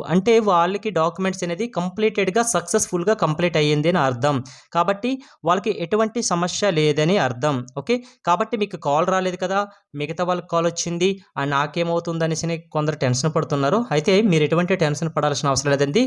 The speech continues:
మీకు కాల్ రాలేదంటే no problem అండి. కంపల్సరీగా అయితే ఫైనల్ సెలక్షన్ లిస్ట్‌లో మీ నేమ్ అయితే హండ్రెడ్ పర్సెంటేజ్ అయితే ఉంటుంది. అయితే నెక్స్ట్ ఇప్పుడు మీరు ఎంచుకున్న పోస్ట్ ప్రిఫరెన్స్ ఇస్తారు కదా, ఫస్ట్ ఏ ప్రిఫరెన్స్ ఇచ్చారో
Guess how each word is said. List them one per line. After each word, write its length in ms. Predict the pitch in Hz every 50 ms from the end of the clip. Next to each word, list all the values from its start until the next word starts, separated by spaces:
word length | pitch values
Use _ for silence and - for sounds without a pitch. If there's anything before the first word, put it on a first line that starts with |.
| 254 170
మీకు 180 | 160 156 -
కాల్ 300 | 165 - - 135 139 143
రాలేదంటే 600 | 151 156 151 151 147 147 143 131 139 139 131 143 262 - - - - _ -
no 120 | 143 139 147 147
problem 340 | - 151 147 135 147 143 143
అండి. 160 | 139 143 -
కంపల్సరీగా 560 | - - 147 151 151 - 160 - 170 156 147 165
అయితే 120 | - 240
ఫైనల్ 300 | - - 147 147 151 151
సెలక్షన్ 440 | 151 - 139 139 139 - 151 139 139
లిస్ట్‌లో 260 | 139 - - - 226
మీ 200 | 226 156 143 147
నేమ్ 260 | 143 139 139 139 135 135
అయితే 220 | 131 127 131 214
హండ్రెడ్ 340 | 190 147 165 185 202 226 233 -
పర్సెంటేజ్ 480 | 151 147 - 147 139 135 156 139 143
అయితే 200 | 196 214 254 262 262 220 151
ఉంటుంది. 520 | 147 139 135 135 139 127 120 127 131 143 135 120 113 - - - - - - _ _ 180
అయితే 220 | 190 202 285 269 226 254 254 - - - - - - 170
నెక్స్ట్ 240 | 180 185 - - 285
ఇప్పుడు 180 | 269 - 247 247 247 214 196 - - _ _ _ _ _ _ _ _ _ - - _ - -
మీరు 260 | 156 151 175 208 233
ఎంచుకున్న 460 | 202 175 185 190 - - 240 233 220 185 175 196 190
పోస్ట్ 300 | - - 190 202 202 220
ప్రిఫరెన్స్ 420 | 208 214 220 208 202 202 185 175
ఇస్తారు 220 | 175 160 - 180 165
కదా, 160 | 160 151 202
ఫస్ట్ 340 | 196 - 156 165 - - 220 208 180
ఏ 120 | 160 170
ప్రిఫరెన్స్ 480 | 170 170 190 190 190 185 185 180 165 175
ఇచ్చారో 420 | 170 170 - 185 175 170 165 156